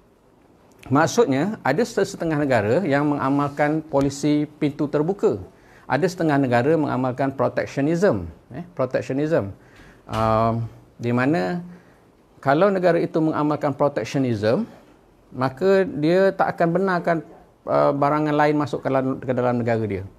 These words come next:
Ah, sebab dia nak hidupkan industri negara dia, kan. Dalam industri, kalau kereta,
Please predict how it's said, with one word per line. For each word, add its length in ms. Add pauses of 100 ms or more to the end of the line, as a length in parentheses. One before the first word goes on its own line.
(520)
Ah, 240
sebab 240
dia 160
nak 160
hidupkan 480
industri 400
negara 320
dia, 160
kan. 240 (320)
Dalam 160
industri, 240
kalau 240
kereta, 400